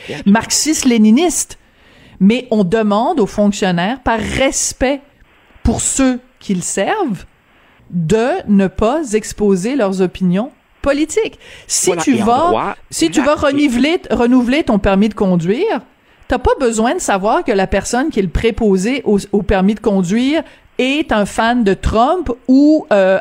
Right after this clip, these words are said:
Speaker 2: a voté cac aux dernières élections ou, euh, est un, euh, un, un libertaire ou, mettons, regarde, en ce moment-là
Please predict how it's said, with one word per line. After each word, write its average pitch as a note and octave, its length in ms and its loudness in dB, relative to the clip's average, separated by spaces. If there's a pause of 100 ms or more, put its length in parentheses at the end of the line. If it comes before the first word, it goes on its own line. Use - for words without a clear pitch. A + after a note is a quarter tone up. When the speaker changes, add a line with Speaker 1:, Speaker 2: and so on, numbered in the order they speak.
Speaker 2:
a G#3+ 120 2
voté G#3 360 0
cac B3+ 360 -2
aux G#3 80 4
dernières F#3+ 460 2
élections A3+ 640 0 (380)
ou, D#4 360 4 (100)
euh, A3 280 2 (140)
est B3+ 400 0
un, A3+ 60 4 (280)
euh, F#3 300 2 (280)
un, G#3+ 220 2
un A3+ 120 2
libertaire A3 720 0
ou, G#3 160 2 (640)
mettons, G3+ 300 -2 (100)
regarde, A3 320 -2 (100)
en A#3+ 120 2
ce - 120 -4
moment-là F3 440 0